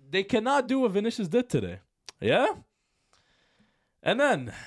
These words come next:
we lose the game. And then, to, you know, to add the, the cherry on top, our starting right back, you know, captain,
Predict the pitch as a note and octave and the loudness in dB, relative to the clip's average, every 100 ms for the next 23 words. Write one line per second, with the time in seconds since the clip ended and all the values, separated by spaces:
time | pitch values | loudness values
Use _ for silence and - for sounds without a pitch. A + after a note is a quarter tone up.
0 | - - _ _ _ _ _ _ - F#3 | -20 -20 _ _ _ _ _ _ -2 0
1 | D4 D#4 C#4+ G#3 F#3+ A3 F3+ A2+ G#2 F3+ | 2 0 0 -2 -2 0 -2 -4 0 2
2 | A#3+ A#3 G#3 A#3 A3+ G#3 A#3 G#3+ C4+ C4+ | 2 0 -4 -2 0 0 0 0 0 0
3 | G3+ - _ - _ _ _ _ - D#3 | -2 -12 _ -20 _ _ _ _ -8 -8
4 | - D#3+ - A#3+ C4 B3 G3+ F3 - F#3 | -6 -8 2 4 4 2 0 -4 -2 0
5 | B2 G#2+ C3 C3+ B2 - - B3+ C#4+ A#3+ | 0 -2 0 2 2 0 0 2 2 0
6 | F#3 G#3 A3 C3+ G#2+ G2 - - - _ | 0 0 0 -4 -6 -6 -14 -20 -20 _
7 | _ _ - A2+ A#2+ A#2 A2+ A2+ - A3 | _ _ -8 -2 2 2 -2 -4 -2 0
8 | A3 - - - A2+ F#2 | 0 -2 -16 -20 -20 -20